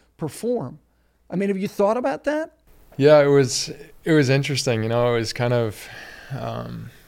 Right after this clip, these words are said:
Speaker 2: in golf growing up, you're taught to, um, kind of be a robot in a sense, or at least that's the way I was taught. Um,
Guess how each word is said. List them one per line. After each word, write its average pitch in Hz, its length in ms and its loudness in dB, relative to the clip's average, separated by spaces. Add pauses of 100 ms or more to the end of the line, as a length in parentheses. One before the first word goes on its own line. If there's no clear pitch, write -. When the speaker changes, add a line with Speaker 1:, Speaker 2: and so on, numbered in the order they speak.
(180)
Speaker 2:
in 139 280 -2
golf 117 600 0 (120)
growing 110 320 -2
up, 107 240 -4
you're 107 140 -2
taught 107 400 0
to, 107 440 -6 (720)
um, 107 540 -14 (180)
kind 127 200 -2
of 117 80 -2
be 117 120 0
a 104 80 0
robot 101 560 -2
in 104 80 -8
a 98 80 -10
sense, 107 360 -10
or 110 80 -4
at 117 100 -6
least 117 380 -4 (440)
that's 110 220 -2
the 113 120 -2
way 104 320 0
I 104 200 -4
was 101 200 -6
taught. 110 420 -8 (200)
Um, 110 500 -14